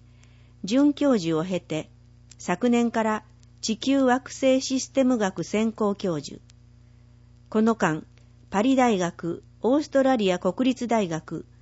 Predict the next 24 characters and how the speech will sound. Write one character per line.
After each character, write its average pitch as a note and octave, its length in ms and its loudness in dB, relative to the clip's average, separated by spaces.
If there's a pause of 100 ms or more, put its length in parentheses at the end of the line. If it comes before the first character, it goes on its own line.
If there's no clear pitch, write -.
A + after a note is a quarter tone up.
(340)
英 C4 180 6
国 F3 440 -2
オ B3 180 2
ー - 20 2
プ C4 180 -2
ン B3 80 0
大 A3 200 0
学、 D#3+ 360 -8 (460)
ミ A3 120 0
ュ C#4+ 60 4
ン D4 60 2
ス - 140 -14
タ C4 360 0
ー - 60 -4
惑 A#3 220 -4
星 C4 260 2
学 G3+ 260 -2
研 A3+ 280 0
究 A3+ 180 -2
所 A3+ 160 -2
に F#3+ 140 0
も D#3 260 -4
在 D3+ 240 -4
籍。 D3+ 400 -12